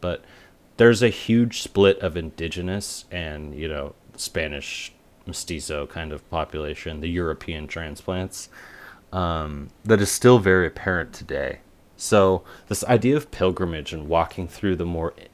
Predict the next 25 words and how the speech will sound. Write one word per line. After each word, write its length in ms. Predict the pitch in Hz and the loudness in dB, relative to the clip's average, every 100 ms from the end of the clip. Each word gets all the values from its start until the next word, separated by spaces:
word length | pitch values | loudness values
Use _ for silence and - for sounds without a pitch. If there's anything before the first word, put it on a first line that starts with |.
| _ | _
indigenous 640 | 90 78 85 78 87 76 - | -10 -8 -6 -6 -6 -6 -8
or 40 | 76 | -10
native 480 | 78 80 78 73 - | -8 -6 -8 -10 -10
parts 360 | - 76 - | -4 -4 -6
of 120 | 73 71 | -14 -12
the 100 | 69 | -10
land 400 | 80 78 73 76 | -8 -8 -10 -10
seems 380 | - 90 87 | -6 -6 -6
to 100 | - | -10
be, 160 | 85 85 | -8 -6
like, 320 | 78 71 - - - - - - _ - | -6 -8 -10 -20 -20 -20 -20 -20 _ -2
all 320 | 117 120 120 117 | 10 12 12 12
of 200 | 85 87 | 8 2
them, 360 | 95 87 87 - | 2 2 -2 2
along 460 | 113 107 107 110 98 | 6 8 10 8 4
with 160 | 92 | 4
our 300 | 85 85 78 - | 4 4 0 -6
thief 600 | - - 104 90 - - - | -18 -4 0 0 -4 -14 -18
slash 420 | - - 95 82 - | -10 2 4 4 -2
Jesus, 560 | 101 90 78 80 - | -4 -4 -4 -8 -6
are 80 | - | -8
kind 240 | - 120 120 | -2 0 2
of, 80 | |
like, 140 | 107 90 | 2 0
shedding 800 | - - 110 98 95 82 78 | -4 -2 4 6 4 -2 -6